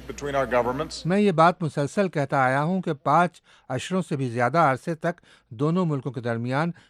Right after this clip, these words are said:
Speaker 2: کشیدہ تعلقات راتوں رات بہتر نہیں ہو سکتے۔ جیسا کہ صدر کاسٹرو نے کہا ہے کہ ہم جمہوریت اور انسانی حقوق جیسے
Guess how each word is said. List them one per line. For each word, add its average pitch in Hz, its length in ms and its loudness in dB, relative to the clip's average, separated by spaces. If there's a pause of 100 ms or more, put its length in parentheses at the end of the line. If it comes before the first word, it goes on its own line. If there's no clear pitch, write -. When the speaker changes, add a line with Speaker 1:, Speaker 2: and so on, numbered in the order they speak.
(120)
Speaker 2:
کشیدہ 151 560 0
تعلقات 131 540 2 (340)
راتوں 156 400 2
رات 120 220 2 (140)
بہتر 123 340 -4
نہیں 131 320 -4
ہو 107 100 -4
سکتے۔ 107 400 -10 (840)
جیسا 160 260 -2
کہ 190 200 -2
صدر 147 340 -4 (240)
کاسٹرو 139 380 -2
نے 151 120 -2
کہا 135 300 -2
ہے 160 80 -2
کہ 156 140 -4
ہم 127 240 -2 (280)
جمہوریت 127 720 -2 (300)
اور 131 160 -2
انسانی 135 560 -2
حقوق 160 300 -4
جیسے 135 380 -2